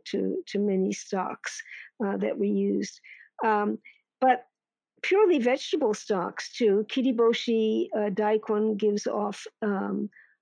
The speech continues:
a lovely, rather sweet, um, stock. So if you're using it to simmer other things, you can cut back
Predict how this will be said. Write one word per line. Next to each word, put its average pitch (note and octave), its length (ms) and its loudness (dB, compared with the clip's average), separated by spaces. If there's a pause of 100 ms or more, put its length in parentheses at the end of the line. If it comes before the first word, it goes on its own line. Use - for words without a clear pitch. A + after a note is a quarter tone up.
(120)
a A3 60 0
lovely, C4+ 440 2
rather A#3 380 2
sweet, - 640 -2 (520)
um, G3 360 -2
stock. - 600 -4
So - 140 0
if G3 140 0
you're A3 100 0
using G#3+ 460 2
it G#3+ 180 -2
to - 100 -6
simmer G#3 640 0
other A3+ 220 2
things, C#4 500 0 (260)
you A#3+ 120 0
can A3 160 -2
cut A3+ 240 -4
back G#3+ 280 2